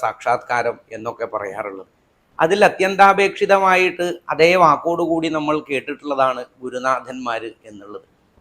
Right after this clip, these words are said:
ഇന്ന് വേദവ്യാസ ജയന്തിയാണ്. വേദവ്യാസ ജയന്തി എന്നുള്ളത് ഗുരുപൂർണിമയായിട്ട് നമ്മൾ ആരാധിക്കാറുണ്ട്. അത്തരത്തിൽ ഗുരുക്കന്മാരെ കുറിച്ചിട്ടുള്ള ഒരു സ്മരണയെങ്കിലും ഇല്ലാതെ നമ്മുടെ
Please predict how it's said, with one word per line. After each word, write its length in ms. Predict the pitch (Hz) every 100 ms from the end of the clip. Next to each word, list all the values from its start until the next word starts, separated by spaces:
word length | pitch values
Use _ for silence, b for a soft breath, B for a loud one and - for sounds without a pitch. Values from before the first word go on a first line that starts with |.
| _ 131
ഇന്ന് 200 | 143 175 - _ 127
വേദവ്യാസ 640 | 123 151 147 160 156 156 151
ജയന്തിയാണ്. 680 | 131 120 127 147 156 135 117 - _ _ _ -
വേദവ്യാസ 640 | 123 143 143 165 165 160 165 165 - 151
ജയന്തി 420 | 131 139 147 165 156
എന്നുള്ളത് 380 | 151 151 151 151 156 - 139
ഗുരുപൂർണിമയായിട്ട് 1000 | 135 147 165 170 175 170 151 147 139 143 - 135
നമ്മൾ 200 | 135 - 120
ആരാധിക്കാറുണ്ട്. 840 | 117 123 120 113 120 117 113 101 - _ 113
അത്തരത്തിൽ 420 | - 143 147 143 131
ഗുരുക്കന്മാരെ 640 | 123 120 131 156 160 151 147 139
കുറിച്ചിട്ടുള്ള 540 | 139 - 127 127 123 - _ _ _
ഒരു 140 | 160 170 170
സ്മരണയെങ്കിലും 760 | 143 139 151 175 180 175 185 170
ഇല്ലാതെ 360 | 143 156 147 147 -
നമ്മുടെ 280 | 143 147